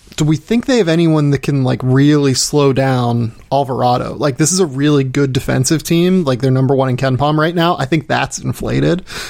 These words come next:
I think that's where it's inflated. Like, I think they're a top ten defense. I don't think they're the best defense in the country. I, I just am a little bit worried about,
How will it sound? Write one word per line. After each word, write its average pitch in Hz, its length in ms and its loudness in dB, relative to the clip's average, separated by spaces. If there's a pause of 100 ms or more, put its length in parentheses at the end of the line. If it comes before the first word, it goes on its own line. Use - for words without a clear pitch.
(120)
I 151 80 0
think 156 160 2
that's 147 280 -2
where 139 200 -4
it's 127 100 -4
inflated. 135 480 -2
Like, 139 140 0
I 147 100 2
think 160 220 0
they're 143 160 2
a 131 40 0
top 135 440 -4
ten 160 300 2
defense. 127 440 -2
I 131 80 0
don't 143 220 0
think 135 180 -2
they're 131 180 2
the 117 80 -6
best - 300 -4
defense 131 400 -2
in 131 60 0
the - 80 -4
country. 151 420 -2 (240)
I, 160 220 -4
I 151 280 0 (200)
just 175 340 0
am 190 140 2
a 175 80 2
little 147 420 2
bit 139 220 0
worried 139 500 2
about, 135 640 0